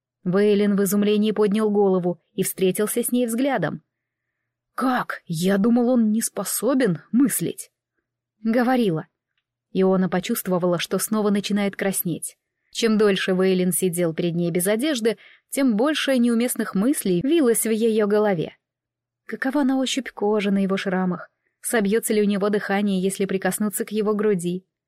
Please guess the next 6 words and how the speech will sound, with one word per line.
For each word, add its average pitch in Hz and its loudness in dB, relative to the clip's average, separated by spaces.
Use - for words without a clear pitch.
"Вейлин, 262 2
прошу, 247 0
можешь 277 0
одеться?" 185 0
"Что? - -4
О, 175 -2